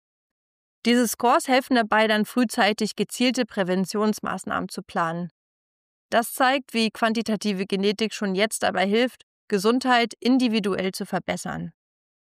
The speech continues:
Und auch in der Landwirtschaft ist die quantitative Genetik ein wichtiges Werkzeug.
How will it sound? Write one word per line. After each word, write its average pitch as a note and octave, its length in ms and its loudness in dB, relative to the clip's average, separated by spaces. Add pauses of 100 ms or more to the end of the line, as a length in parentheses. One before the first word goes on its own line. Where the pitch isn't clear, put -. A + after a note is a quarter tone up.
(540)
Und - 140 -4
auch A3+ 140 4
in C#4 80 4
der B3+ 100 6
Landwirtschaft A3+ 680 0
ist - 140 -8
die F#3 60 -6
quantitative F#3+ 800 -2
Genetik F#3+ 640 0
ein F#3 220 2
wichtiges G3 440 -4
Werkzeug. F#3 680 -4